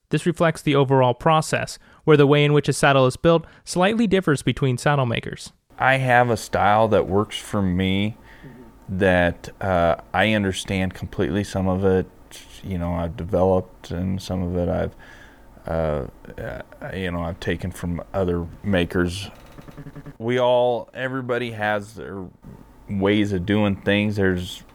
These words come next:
Speaker 2: there are two hundred different ways to build a saddle. All comes out at the end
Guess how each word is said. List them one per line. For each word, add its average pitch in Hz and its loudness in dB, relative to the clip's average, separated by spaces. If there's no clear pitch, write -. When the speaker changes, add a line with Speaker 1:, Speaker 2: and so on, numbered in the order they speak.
Speaker 2:
there 104 2
are 92 -2
two 143 0
hundred 123 0
different 104 -2
ways 87 -2
to - -10
build 87 -4
a 78 -8
saddle. 76 -6
All 92 -4
comes 104 -6
out 101 0
at 104 -8
the 104 -6
end 90 -6